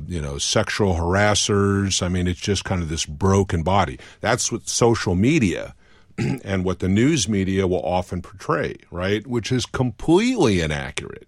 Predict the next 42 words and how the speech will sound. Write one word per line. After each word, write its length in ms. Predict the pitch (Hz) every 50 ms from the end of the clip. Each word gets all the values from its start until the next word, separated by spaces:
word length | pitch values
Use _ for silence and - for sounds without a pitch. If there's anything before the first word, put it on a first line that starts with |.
| _ _
We've 160 | 104 101 104
got 320 | 104 120 120 110 - 117 101
great 440 | 90 107 120 131 143 160 175 180 -
men 200 | 131 131 135 131
and 120 | 123 120
women 380 | 120 117 117 117 117 117 117 117
who 160 | 107 92 87
are 60 | 85
joining 320 | 80 98 104 110 113 117
the 80 | 113 107
military. 800 | 107 107 104 107 101 - - 107 104 107 104 104 104 104 98 92 - - - - - - -
They 140 | - 90 90
learn 260 | 87 90 85 85 82
teamwork, 680 | - - 131 131 131 127 120 113 113 110 107 104 95 -
they 100 | - 80
learn 280 | 73 78 78 76 78
values, 720 | 73 95 95 104 107 110 107 104 104 104 104 104 98 -
they 100 | - 90
learn 220 | 80 76 80 76 76
discipline 580 | 76 110 107 - - 107 - - - 95 90
and 180 | 85 78 71 67
restraint. 640 | 69 - - - - 107 107 107 107 104 101 - - - _ _ _ _ _ _ _ _ _ - _ -
They 140 | 90 87
leave 260 | 90 104 123 135 131 113
the 60 | 117
military 480 | 117 117 113 110 104 - 120 113 107
service 500 | 98 - - 113 110 107 110 110 101 -
and 120 | - 98 101
they're 80 | 104
just 240 | 95 92 110 98 95 -
better 400 | 82 78 101 98 107 117 120 101
citizens. 720 | - - - 110 143 185 165 - - - - - - -
You 80 | - 85
know, 60 | 85
they've, 640 | 80 85 82 80 - - - - - - - - -
more 520 | - 104 101 123 131 127 127 127 123 110 - _ - - - -
stuff 420 | - - - - 139 143 139 -
has 160 | - 123 98
been 160 | - 117 107
entrusted 640 | 104 98 98 - - 135 143 - - - 117 87 76
to 100 | - 87
them, 480 | 65 73 71 67 62 62 64 65 80